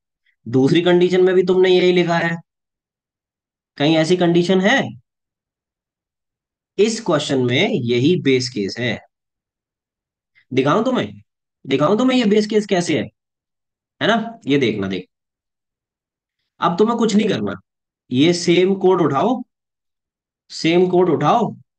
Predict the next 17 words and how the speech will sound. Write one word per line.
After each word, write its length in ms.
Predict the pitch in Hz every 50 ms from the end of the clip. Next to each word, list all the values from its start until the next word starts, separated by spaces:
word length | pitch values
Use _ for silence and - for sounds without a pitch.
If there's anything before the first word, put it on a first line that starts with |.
| _ _ _ _ _ _ _ _ _ _ _ _ _ _ _ _ _ _ _ -
ठीक 120 | - 160 196
है, 340 | 190 175 - - - - _ _ _ _ _ _ _ _ _ _ _ _ -
और 460 | 123 120 120 123 135 156 190 226 226 214 - - _ _ _ _ _ _ _ _ _ _ _ _ _ _ -
यहाँ 260 | 131 131 127 139 151
पे 80 | 185 202 202
paste 280 | 185 170 170 - - 151
मारो। 280 | 127 98 90 90 - - _ _ _ _ _ _ _ _ _ _ _ _ _ _ _ _ _ _
मेरा 220 | - 113 120 127
login 340 | 127 123 117 120 131 151 165
है 80 | 147 110
क्या? 140 | - - - _ _ _ -
Login 320 | 127 120 120 117 117 117
नहीं 180 | 113 104 95 90
होगा, 260 | 85 80 78 85 - _ -
एक 180 | 117 123 123 123
second 280 | - 107 110 101 98
रुको, 280 | 95 98 123 151 156 -